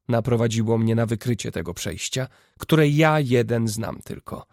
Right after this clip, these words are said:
Zauważyłem, że w Morzu Czerwonym i w Morzu Śródziemnym jest pewna liczba ryb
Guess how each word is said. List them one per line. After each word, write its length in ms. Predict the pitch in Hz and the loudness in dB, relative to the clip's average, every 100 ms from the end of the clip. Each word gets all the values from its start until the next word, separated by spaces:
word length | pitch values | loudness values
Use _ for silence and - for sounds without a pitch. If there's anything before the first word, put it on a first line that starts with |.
| _ _ _ _ _ | _ _ _ _ _
Zauważyłem, 600 | 139 170 180 190 247 196 | 2 4 6 4 4 4
że 140 | 156 | 4
w 60 | 143 | 4
Morzu 340 | 180 214 202 | 2 2 0
Czerwonym 600 | 170 160 139 151 202 175 156 | 0 0 2 2 2 0 0
i 140 | 131 | -2
w 60 | 127 | 2
Morzu 360 | 170 170 147 | 2 2 0
Śródziemnym 840 | - 131 120 113 165 202 202 185 | -4 -2 -2 0 2 4 4 2
jest 420 | 147 180 233 - - | 2 2 0 -6 -4
pewna 380 | 185 151 156 | -2 0 2
liczba 440 | 143 180 170 151 143 | 2 2 0 2 2
ryb 300 | 160 196 | 2 0